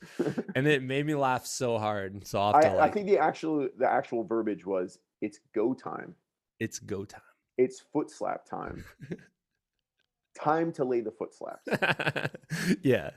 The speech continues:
Speaker 2: yeah.
Speaker 1: Yeah,
Speaker 2: And that was one of
Speaker 1: so
Speaker 2: my favorite, that's one of my
Speaker 1: Yeah.
Speaker 2: favorite, uh,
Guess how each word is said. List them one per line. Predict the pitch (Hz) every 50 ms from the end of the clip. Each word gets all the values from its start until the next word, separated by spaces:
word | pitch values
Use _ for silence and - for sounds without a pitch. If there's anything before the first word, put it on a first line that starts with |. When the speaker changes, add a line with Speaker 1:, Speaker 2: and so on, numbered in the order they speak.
| - -
Speaker 2:
yeah. | - 127 107 82 76
Speaker 1:
Yeah, | - 127 110
Speaker 2:
And | 117 117
that | 120 123
was | 123 117 113
one | 117 120 117
of | 87
Speaker 1:
so | -
Speaker 2:
my | 104
favorite, | 98 - - 101 98 90 98 95 98 80 - _
that's | - 113 110 -
one | 117 110
of | 107
my | 101 101
Speaker 1:
Yeah. | 95 85
Speaker 2:
favorite, | 101 98 95 98 98 80 76 - -
uh, | - 95 90 87